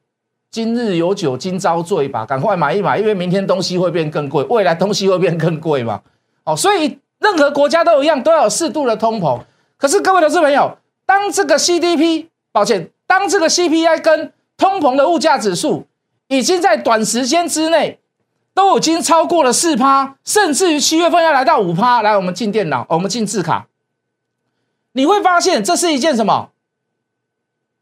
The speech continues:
任何一个学经济的人都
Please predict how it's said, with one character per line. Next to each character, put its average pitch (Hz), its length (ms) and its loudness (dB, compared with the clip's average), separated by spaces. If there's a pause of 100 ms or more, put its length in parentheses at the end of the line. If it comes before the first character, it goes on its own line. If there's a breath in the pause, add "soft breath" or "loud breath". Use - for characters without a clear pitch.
(400)
任 247 380 0
何 165 380 0
一 180 100 -8
个 156 360 -2
学 165 340 -4
经 214 320 -4
济 208 280 -6
的 139 280 -4
人 123 300 -2 (100)
都 233 300 -2